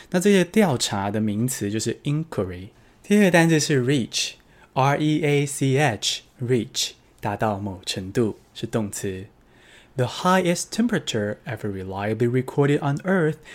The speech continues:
may have been reached in Death Valley National Park.地球上破纪录的高温出现了，是摄氏五十四点四度，哦，这是有记录以来的最高温啦。然后呢，出现是在加州的死谷国家公园。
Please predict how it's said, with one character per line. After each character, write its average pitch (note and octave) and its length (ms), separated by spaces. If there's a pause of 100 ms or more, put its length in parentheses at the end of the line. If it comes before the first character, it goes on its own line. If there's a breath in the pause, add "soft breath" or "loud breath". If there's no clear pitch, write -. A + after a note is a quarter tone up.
(140 loud breath)
may D#3+ 100
have D3+ 160
been E3 220
reached G3+ 340
in E3+ 240
Death F#3 380
Valley A#2+ 500
National A#2 500
Park. - 520 (220)
地 G#3+ 120
球 D#3+ 140
上 E3+ 240
破 G3+ 260
纪 G#3 180
录 G3+ 140
的 D#3 300
高 F#3+ 320
温 F#3+ 200
出 F#3+ 240
现 F#3+ 300
了， C#3 340
是 - 140
摄 D#3 300
氏 C#3+ 380
五 B2+ 200
十 C3 160
四 D3+ 300
点 C3 240
四 D#3+ 400
度， C#3 400
哦， - 120 (220 loud breath)
这 E3+ 100
是 E3 60
有 A2+ 180
记 E3+ 200
录 E3 120
以 G#2+ 80
来 F#2+ 180
的 G2+ 60
最 A2 160
高 F#2+ 220
温 F#2+ 240
啦。 - 160 (380 loud breath)
然 G#2+ 120
后 A2+ 100
呢， A2 140
出 B2+ 160
现 B2+ 220
是 A#2 140
在 A2+ 200
加 D#3 320
州 D#3 240
的 C3+ 180 (220 loud breath)
死 - 340
谷 A2+ 260
国 G2 240
家 A2 240
公 A2 240
园。 F#2 400